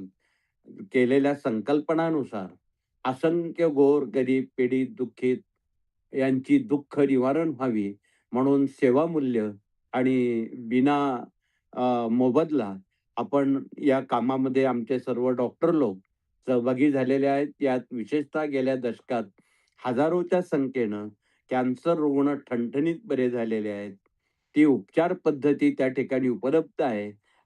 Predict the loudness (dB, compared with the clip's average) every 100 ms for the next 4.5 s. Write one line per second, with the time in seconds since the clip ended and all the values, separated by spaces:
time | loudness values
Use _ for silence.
0 | -4 0 0 2 0 0 -2 2 2 2
1 | -4 -20 -18 -4 -4 0 -4 0 0 0
2 | -6 _ _ _ -4 0 0 -2 -2 -2
3 | 0 0 0 0 -2 -4 -4 -4 -2 -2
4 | -4 -6 -4 -4 -6